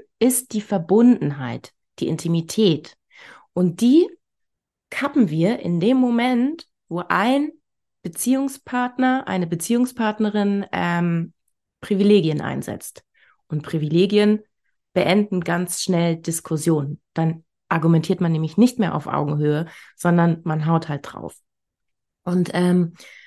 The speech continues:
auch nochmal zum Anfang zurückzukommen, sie hat dann, äh, geschrieben, was unterscheidet denn glückliche von unglücklichen Beziehungen? Ähm,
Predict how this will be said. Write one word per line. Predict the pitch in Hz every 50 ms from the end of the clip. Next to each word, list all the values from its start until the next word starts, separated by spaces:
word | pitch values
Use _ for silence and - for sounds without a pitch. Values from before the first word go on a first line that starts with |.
| - _ _ _ _ -
auch | 185 185
nochmal | 202 190 180 185 170 165
zum | - 170 -
Anfang | - 240 302 294 277 233 220
zurückzukommen, | - - 196 208 208 - - 208 - - 202 196 190 185 180
sie | 165 185 180
hat | 180 180 185
dann, | 180 170 170 170 165
äh, | - - 165 160 160 160
geschrieben, | 160 165 160 - - 190 175 165 170 165
was | 180 170 - -
unterscheidet | 180 175 180 170 - 185 190 226 269 294 285 -
denn | 226 214 208 208 208 202 220 -
glückliche | - 220 254 254 - 262 254 254 233 214
von | - - 202 185 180
unglücklichen | 180 - 214 233 233 190 175 160 160 - 147 147 156 151
Beziehungen? | 139 143 - - - 151 147 151 151 139 127 135 135 - - - - - - - - - - - - _ _ _
Ähm, | - 156 151 151 151 147 147 143 143 143